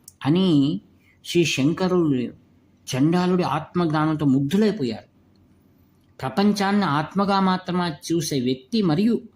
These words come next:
ఆ నమ్మకంలో ఉన్న మనస్సు దృఢంగా స్థిరపడిన వ్యక్తి, అతను బ్రాహ్మణుడే అయినా, పుట్టుకతో బహిష్కరించబడిన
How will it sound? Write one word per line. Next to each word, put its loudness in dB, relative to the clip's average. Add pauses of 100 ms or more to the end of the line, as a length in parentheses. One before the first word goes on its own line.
ఆ 2
నమ్మకంలో 2
ఉన్న 4
మనస్సు 0 (680)
దృఢంగా 4
స్థిరపడిన 0
వ్యక్తి, -4 (240)
అతను -4
బ్రాహ్మణుడే 2
అయినా, 0 (560)
పుట్టుకతో 0
బహిష్కరించబడిన 0